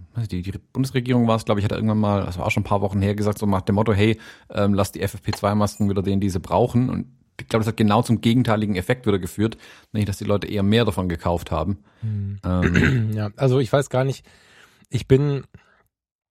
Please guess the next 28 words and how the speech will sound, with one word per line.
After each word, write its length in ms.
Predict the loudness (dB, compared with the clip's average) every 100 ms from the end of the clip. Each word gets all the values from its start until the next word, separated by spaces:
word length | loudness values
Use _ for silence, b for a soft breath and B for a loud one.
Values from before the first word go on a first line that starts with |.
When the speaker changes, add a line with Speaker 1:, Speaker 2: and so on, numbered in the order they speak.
| _ _ _
Speaker 2:
ich 120 | 2
bin 160 | 4 4
schon 220 | 2 4
so, 120 | 4
dass 120 | 4
ich 120 | 2
sie 100 | 0
mehrfach 360 | 2 4 2 2
nutze. 380 | 0 -2 0 -2 -2 _ _ _ -4
Ja, 220 | -4 -2
also, 420 | -2 2 2 0
ähm, 480 | -2 -4 -6 -6 -6
mit 160 | 0 -2
Vorsicht 400 | 2 2 2 0
natürlich 580 | -2 0 2 2 0 -4
und, 300 | -6 -6 -6
äh, 140 | -4
da 80 | -2
muss 140 | 0
man 120 | 0 0
halt 140 | 0
auch 80 | 0
ein 80 | 0
bisschen 240 | -2 -2
was 100 | 4
wissen, 300 | 4 4 0
dass 120 | 0
man, 200 | 0 -2